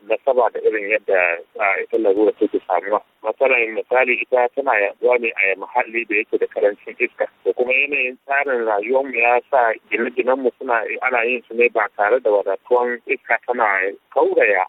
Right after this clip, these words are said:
makwanci ba. To, wannan shine ummu aba'isin na ita samun cuta din. To, kaga in muna magana akan wannan cutar, to, za mu fara duba ga yanayin samuwarta. Abu na biyu kuma akwai al'amarin da ya shafi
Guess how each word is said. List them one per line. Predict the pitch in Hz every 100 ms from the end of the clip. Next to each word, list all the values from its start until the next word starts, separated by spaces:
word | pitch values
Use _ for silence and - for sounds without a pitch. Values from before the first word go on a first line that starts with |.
| _
makwanci | 110 113 117 110 - 110
ba. | 107 - _
To, | 104
wannan | 117 160 139
shine | - 147 127 113
ummu | 151 160 151
aba'isin | 107 117 113 131 - 95
na | - 117 104
ita | 113 113
samun | - 123 104
cuta | - 98 - 104
din. | 107 - -
To, | 98
kaga | 120 143
in | 143
muna | 156 147
magana | 120 131 143
akan | 120 - 139
wannan | 143 143 -
cutar, | 117 135
to, | - 107
za | 131
mu | 123
fara | - 123 110
duba | 120 123 117 113
ga | - 101 95 117
yanayin | 120 131 117 117
samuwarta. | 110 95 98 104 - 95 -
Abu | 98 107
na | 127
biyu | 139 170
kuma | - 170 170 135
akwai | - 135
al'amarin | 117 - 131 127 123
da | 110
ya | 123
shafi | - 104 - 113 113 113